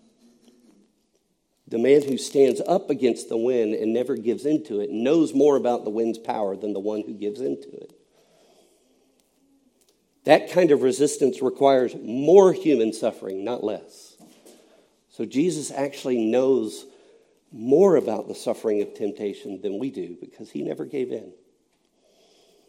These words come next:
My other question is, how can Jesus be helpful to me as a sinner if he never was one? Ortlund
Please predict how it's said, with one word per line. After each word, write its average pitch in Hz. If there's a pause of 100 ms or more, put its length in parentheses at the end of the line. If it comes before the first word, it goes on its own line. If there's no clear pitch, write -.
(1040)
My 127
other 156
question -
is, 101
how 170
can 175
Jesus 151
be - (460)
helpful -
to -
me 101
as 107
a 107
sinner 101 (1040)
if 151
he 139
never 104
was 92
one? 80 (3500)
Ortlund 107